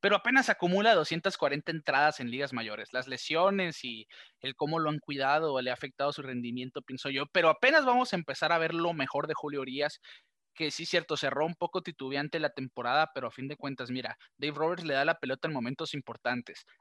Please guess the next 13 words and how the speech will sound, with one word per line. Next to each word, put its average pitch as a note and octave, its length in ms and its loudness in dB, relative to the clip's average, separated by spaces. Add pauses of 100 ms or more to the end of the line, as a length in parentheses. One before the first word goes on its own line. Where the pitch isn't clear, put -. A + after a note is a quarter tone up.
En D3 180 -2
la C#3 120 2
serie G#3 320 0
contra D3+ 280 -2
los B2+ 160 -8
Padres E3+ 340 -2
de D#3 60 -12
San B2 220 -8
Diego E3 400 -2
hizo D#3 240 -4
el E3+ 100 -4
trabajo, C3 600 0
pero A#2+ 300 -6